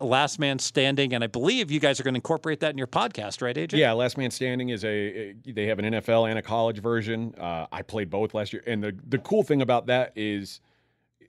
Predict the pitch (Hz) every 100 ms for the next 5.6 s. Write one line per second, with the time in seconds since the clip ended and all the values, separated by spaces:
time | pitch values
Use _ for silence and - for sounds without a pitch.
0 | 117 - 127 123 101 117 85 104 78 73
1 | _ _ - 98 92 87 87 90 101 104
2 | 107 110 110 98 98 - - - 104 -
3 | 135 123 117 117 113 - 107 - 104 98
4 | 113 117 117 110 104 - _ _ _ _
5 | - 92 85 82 80 78